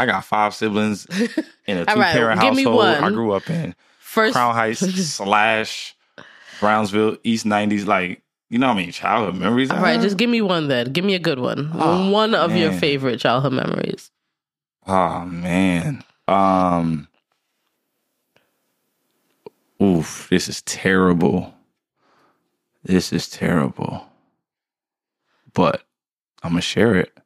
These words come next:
Speaker 1: So we used to have this song we did whenever somebody, like, violated my dad on the road. <laughs> So, like, if somebody, like,
Speaker 2: Mm, mm-hmm. I've heard the song.
Speaker 1: So if somebody, like, cut, cut my father off on the road or,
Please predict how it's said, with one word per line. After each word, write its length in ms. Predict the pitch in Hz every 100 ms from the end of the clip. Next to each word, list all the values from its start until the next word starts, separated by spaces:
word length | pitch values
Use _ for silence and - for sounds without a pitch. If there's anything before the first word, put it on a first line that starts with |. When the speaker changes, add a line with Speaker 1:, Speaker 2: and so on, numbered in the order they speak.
| _ _ _ _
Speaker 1:
So 160 | - 95
we 120 | 107
used 120 | 117
to 60 | 107
have 140 | 95
this 140 | 87 -
song 300 | 95 95 101
we 120 | 101
did 200 | 98 101
whenever 320 | 92 87 85
somebody, 360 | 85 92 85 85
like, 200 | 82 82
violated 500 | 82 82 85 82 80
my 160 | 82
dad 300 | 80 82 82
on 120 | 82 85
the 120 | 85
road. 340 | 82 85 87 - _ _ _ -
<laughs> 140 | 104 101 - _ _ _ _ - - - _ _
So, 80 | -
like, 120 | 87
if 100 | 87
somebody, 200 | 104 101
like, 160 | 90
Speaker 2:
Mm, 640 | 185 180 165 147 135 139 156
mm-hmm. 580 | 160 160 175 185 233 180
I've 220 | 175 151
heard 220 | 175 160
the 60 | 165
song. 460 | - 147 135 135
Speaker 1:
So 160 | 135 101
if 40 |
somebody, 300 | 92 107 95
like, 260 | 101 95 85
cut, 320 | - 101 - _ -
cut 200 | 104 -
my 180 | 92
father 380 | 90 95 92 98
off 320 | 98 92 95
on 120 | 95 90
the 100 | 82
road 560 | 87 98 98 95 98
or, 480 | 90 87 82 78 76